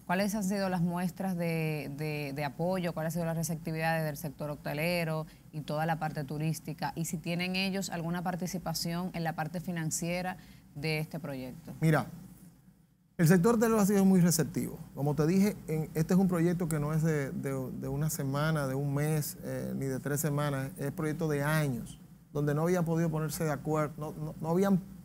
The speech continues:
Speaker 2: podido ponerse de acuerdo, eh, los hoteleros, el Estado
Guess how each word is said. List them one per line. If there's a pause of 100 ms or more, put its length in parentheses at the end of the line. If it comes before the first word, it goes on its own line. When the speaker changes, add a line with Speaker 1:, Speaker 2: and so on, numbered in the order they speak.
(120)
Speaker 2:
podido
ponerse
de
acuerdo, (400)
eh,
los
hoteleros,
el
Estado